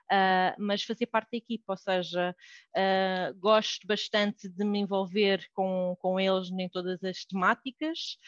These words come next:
ah, e ajudar-nos mutuamente. Eu acho que aqui, ah, e é o segredo, é, é, é todos para o mesmo objetivo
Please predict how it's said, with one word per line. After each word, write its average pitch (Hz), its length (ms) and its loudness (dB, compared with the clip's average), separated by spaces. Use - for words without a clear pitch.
ah, 196 840 4
e 226 140 2
ajudar-nos 220 400 2
mutuamente. 196 560 -2
Eu 196 80 0
acho 185 260 0
que - 120 -20
aqui, 208 520 -8
ah, 196 400 0
e 185 220 -4
é 196 60 2
o 202 60 0
segredo, 185 540 0
é, 170 200 -2
é, 180 840 -2
é 180 40 -4
todos 240 600 0
para 214 120 -4
o 208 40 2
mesmo 208 260 0
objetivo 190 480 -6